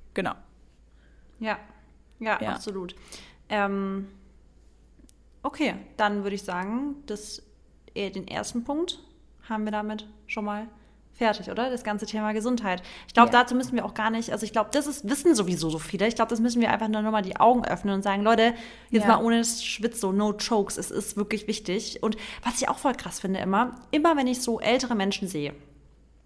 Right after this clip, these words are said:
Speaker 2: die total fit sind, und ich frage dann immer so, boah, ey, sie haben sich aber jung gehalten, also sie sind ja so fit und sowas. Und die sagen mir immer,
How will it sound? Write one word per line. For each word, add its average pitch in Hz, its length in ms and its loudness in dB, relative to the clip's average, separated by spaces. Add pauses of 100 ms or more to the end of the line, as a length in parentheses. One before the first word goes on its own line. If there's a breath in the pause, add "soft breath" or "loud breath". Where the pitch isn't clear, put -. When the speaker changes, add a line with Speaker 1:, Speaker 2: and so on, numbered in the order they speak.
(240)
Speaker 2:
die 240 100 0
total 302 720 4
fit 285 300 -4
sind, 208 360 -2 (1160 loud breath)
und 254 120 2
ich - 120 0
frage 277 180 2
dann 262 100 -2
immer 262 160 0
so, 233 120 -4
boah, 220 200 2
ey, 208 200 -6 (200)
sie 233 280 2
haben 370 120 4
sich 202 160 0
aber 165 120 2
jung 175 180 4
gehalten, 170 480 0
also 180 220 2
sie 196 120 -2
sind 247 140 2
ja 208 140 6
so 247 100 2
fit 320 380 -2
und 220 100 0
sowas. 185 200 -2
Und 190 60 -8
die 202 60 -6
sagen 240 200 2
mir 233 80 2
immer, 285 260 4